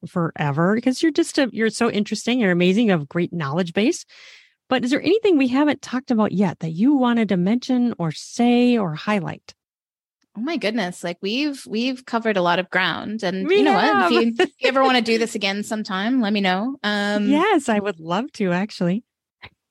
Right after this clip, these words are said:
Speaker 2: Uh, I guess, like, the, the point I would end on for anybody listening to this is just that, uh, you are worthy exactly as you are right now of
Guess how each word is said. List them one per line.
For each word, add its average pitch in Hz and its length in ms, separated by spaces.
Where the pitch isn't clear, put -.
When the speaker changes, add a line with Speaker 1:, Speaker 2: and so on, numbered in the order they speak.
Speaker 2:
Uh, 269 420
I 254 120
guess, 302 500
like, 247 260
the, 214 360
the 202 320
point 220 360
I 196 100
would 185 140
end 208 260
on 247 640
for 202 440
anybody 208 400
listening 190 640
to - 140
this 185 560
is 202 240
just - 340
that, - 480
uh, 190 340
you 220 320
are 208 300
worthy 196 500
exactly 180 720
as 185 240
you 180 140
are 185 480
right 185 260
now 185 460
of - 500